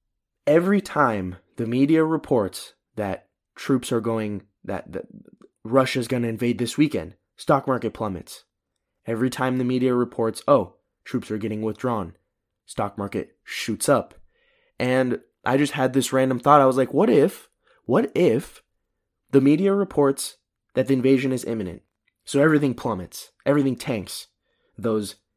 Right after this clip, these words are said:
huge media conglomerates go in, they buy Raytheon, they buy, um, Raytheon's the only, <laughs> it's the only company that I know you can buy stocks in that, that makes weapons for the military or whatever.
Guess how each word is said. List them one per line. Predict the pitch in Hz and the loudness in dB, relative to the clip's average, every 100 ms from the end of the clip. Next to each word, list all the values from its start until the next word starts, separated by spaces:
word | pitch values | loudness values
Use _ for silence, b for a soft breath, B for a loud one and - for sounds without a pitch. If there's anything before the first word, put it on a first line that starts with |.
| _ | _
huge | - 156 139 | -2 2 2
media | 135 131 131 | 2 2 0
conglomerates | - 120 113 120 160 196 - | -2 -4 -2 -2 -2 -4 -8
go | 120 131 | -4 -2
in, | 117 139 180 | 0 -2 -4
they | 113 | -4
buy | 113 107 | -4 -2
Raytheon, | 104 113 131 127 127 160 | 0 0 0 -2 -2 -2
they | 139 | -4
buy, | 107 101 98 92 90 - _ _ _ _ _ _ _ - | -4 -4 -4 -4 -6 -12 _ _ _ _ _ _ _ -14
um, | 107 98 92 85 87 _ _ _ _ _ _ _ _ _ _ - - - | -10 -10 -10 -12 -18 _ _ _ _ _ _ _ _ _ _ -20 -20 -12
Raytheon's | 127 135 139 135 123 113 | -2 0 0 0 -2 -2
the | 120 | -2
only, | 120 117 113 101 147 | -2 -4 -6 -6 -8
<laughs> | - | 0
it's | 196 - - | 0 0 0
the | 143 | 2
only | 143 131 113 _ _ | 4 0 -4 _ _
company | - 131 113 120 | -6 -4 -4 -4
that | 117 | -2
I | 123 | -2
know | 123 | -4
you | 117 110 | -4 -4
can | 120 | -4
buy | 110 | -4
stocks | 107 - 120 120 - | -6 -4 -4 -4 -6
in | 101 | -6
that, | 98 95 | -6 -8
that | 107 95 | -8 -8
makes | 104 - | -8 -6
weapons | 113 107 98 95 | -6 -6 -8 -8
for | - | -10
the | 98 | -8
military | 104 110 101 87 | -6 -6 -6 -6
or | |
whatever. | 85 82 82 | -8 -10 -12